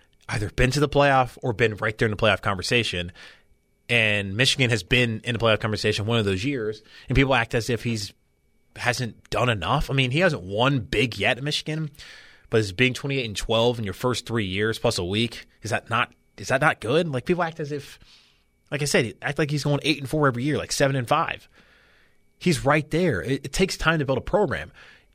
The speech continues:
Urban Meyer has already been there at Ohio State. He's already won a national championship before Jim Harbaugh had even stepped foot on campus at Michigan,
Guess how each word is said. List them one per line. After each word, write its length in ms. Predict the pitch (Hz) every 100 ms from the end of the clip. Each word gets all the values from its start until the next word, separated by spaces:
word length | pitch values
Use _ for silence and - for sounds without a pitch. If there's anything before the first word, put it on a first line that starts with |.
| _ - _ _ _ -
Urban 220 | 156 175
Meyer 240 | 135 135 113
has 160 | 110
already 180 | 127 117
been 180 | 139 147
there 140 | 104
at 60 | 92
Ohio 180 | 87 85
State. 180 | 87
He's 120 | 110 147
already 140 | 135
won 120 | 135
a 40 | 127
national 220 | 123 -
championship 220 | 127 -
before 260 | 117 - 120
Jim 180 | 127
Harbaugh 280 | 120 127 123
had 160 | 113 113
even 200 | 131 127
stepped 320 | - 127 -
foot 220 | - 139 -
on 120 | 123
campus 460 | - - 143 139 131
at 100 | 107
Michigan, 460 | 143 - 85 -